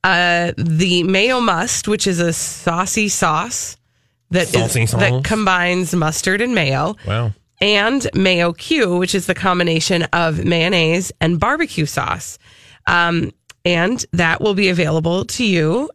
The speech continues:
Speaker 1: to enjoy, um, in sixteen point five ounce bottles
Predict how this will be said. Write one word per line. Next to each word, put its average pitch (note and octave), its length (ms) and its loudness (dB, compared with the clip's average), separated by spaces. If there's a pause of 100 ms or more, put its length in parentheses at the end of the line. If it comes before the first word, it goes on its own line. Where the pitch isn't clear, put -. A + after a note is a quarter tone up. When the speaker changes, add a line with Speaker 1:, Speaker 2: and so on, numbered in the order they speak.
Speaker 1:
to A3 160 -2
enjoy, F3 600 0 (960)
um, E3+ 400 2 (520)
in G#3 200 0
sixteen A#3 520 0
point G#3+ 300 0
five G3+ 300 2
ounce F#3 320 -2
bottles G3 680 -2